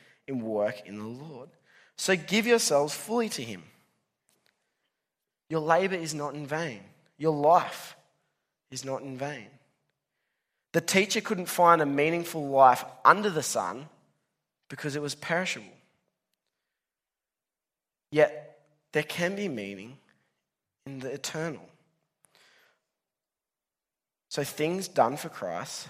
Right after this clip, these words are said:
have eternal value, eternal meaning. Serving Christ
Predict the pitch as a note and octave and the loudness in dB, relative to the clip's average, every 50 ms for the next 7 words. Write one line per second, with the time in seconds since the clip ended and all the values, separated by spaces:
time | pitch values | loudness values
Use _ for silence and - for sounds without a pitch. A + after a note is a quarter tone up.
0 | - - - B2+ B2 C3 - - - G2+ G2+ A2 A#2 A2+ B2+ D3 D#3+ - - - | -16 -8 -6 -4 -4 -4 -6 -8 -8 -8 -8 -8 -8 -8 -6 -6 -6 -6 -8 -12
1 | - - - _ _ _ _ _ _ _ _ _ - - _ - B2+ - - D#3 | -16 -20 -20 _ _ _ _ _ _ _ _ _ -20 -20 _ -10 -6 -4 -2 0
2 | D3 C#3+ C#3+ C#3+ C#3 C#3+ D#3+ F3 D3+ G2+ - - - _ _ _ _ _ _ _ | 0 0 0 0 0 0 -2 -2 -4 -8 -12 -18 -20 _ _ _ _ _ _ _
3 | _ _ _ _ _ _ _ - - _ _ _ - - - F#3+ G3+ G#3+ G3 E3 | _ _ _ _ _ _ _ -20 -20 _ _ _ -10 -2 0 0 2 2 0 -4
4 | C3 A#2 - - F#2+ D2+ - - - - - - - - | -6 -6 -8 -8 -8 -8 -8 -10 -12 -14 -14 -14 -16 -20